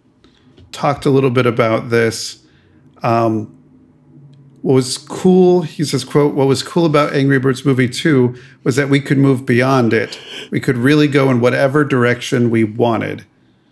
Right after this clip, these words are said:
Um, one of the things that was on our mind," um, and Thurup and I talked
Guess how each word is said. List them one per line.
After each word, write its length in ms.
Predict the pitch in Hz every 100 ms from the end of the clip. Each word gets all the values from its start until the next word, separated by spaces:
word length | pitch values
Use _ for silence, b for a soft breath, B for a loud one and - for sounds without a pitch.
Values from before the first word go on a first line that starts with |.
| b _
Um, 220 | 131 113
one 140 | 117 139
of 120 | 127
the 100 | 131
things 320 | - 131 123
that 100 | 143
was 140 | 131 127
on 140 | 120
our 120 | 117
mind," 580 | 113 123 117 113 113 110 _ b b b b _ _
um, 200 | - 107
and 140 | - 104
Thurup 340 | - 120 113
and 100 | 107
I 240 | 104 107 104 -
talked 380 | - 117 104 -